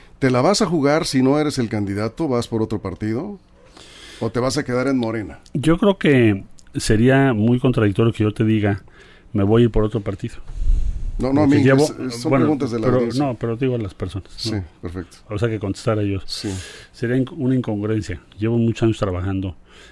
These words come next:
Speaker 2: en Morena, no tengo razones para irme a otro partido. Y lo que veo yo que pienso que no está bien, lo digo. Con el propósito que se enmiende, se corrija o se suspenda.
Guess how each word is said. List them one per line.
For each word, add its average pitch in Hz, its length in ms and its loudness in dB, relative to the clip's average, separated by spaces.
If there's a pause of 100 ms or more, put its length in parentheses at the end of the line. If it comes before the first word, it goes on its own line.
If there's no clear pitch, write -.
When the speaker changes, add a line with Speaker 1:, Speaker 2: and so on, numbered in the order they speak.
(140)
Speaker 2:
en 98 160 0
Morena, 104 320 2
no 107 100 0
tengo 113 180 -2
razones 98 380 -4
para 90 240 -8
irme 90 160 -6
a 90 60 -6
otro 87 180 -10
partido. 82 500 -10 (1120)
Y 107 500 2
lo 107 260 0
que 107 140 0
veo 123 180 2
yo 123 300 2
que 92 520 -4 (520)
pienso 110 340 2
que - 80 -4
no 95 140 -2
está 107 160 -4
bien, 107 160 -2
lo 107 100 0
digo. 120 260 -4 (1040)
Con 92 160 -4
el 95 60 -2
propósito 104 400 -2
que - 80 -18
se 101 100 -4
enmiende, 101 380 0
se 98 120 -6
corrija 90 360 -6
o - 20 -6
se 92 140 -6
suspenda. 120 420 -6